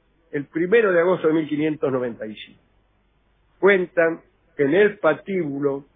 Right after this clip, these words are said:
Espinosa sostuvo su impostura y murió con gran valor, negando su delito de traición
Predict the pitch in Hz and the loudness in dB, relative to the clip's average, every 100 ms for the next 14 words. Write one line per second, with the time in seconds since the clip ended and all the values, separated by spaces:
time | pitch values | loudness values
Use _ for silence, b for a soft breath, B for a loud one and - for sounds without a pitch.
0 | _ - 170 160 _ 147 156 196 185 156 | _ -6 -4 -4 _ -4 0 0 0 -2
1 | - 160 147 _ 262 226 156 131 - 135 | 2 0 0 _ 2 2 2 -2 -8 -8
2 | 135 139 131 123 - 185 175 160 143 _ | -6 -6 -8 -10 0 2 4 2 0 _
3 | _ _ _ - 151 147 151 185 175 143 | _ _ _ -6 -4 -2 0 0 2 0
4 | 160 196 185 160 160 196 160 127 - _ | 2 2 2 2 4 4 4 0 -10 _
5 | _ _ _ 139 156 170 190 190 165 156 | _ _ _ 0 2 4 2 0 -4 -2
6 | 170 151 165 160 143 135 117 117 175 175 | -4 -2 -4 -2 -2 -2 -10 -8 2 4
7 | 175 165 | 4 0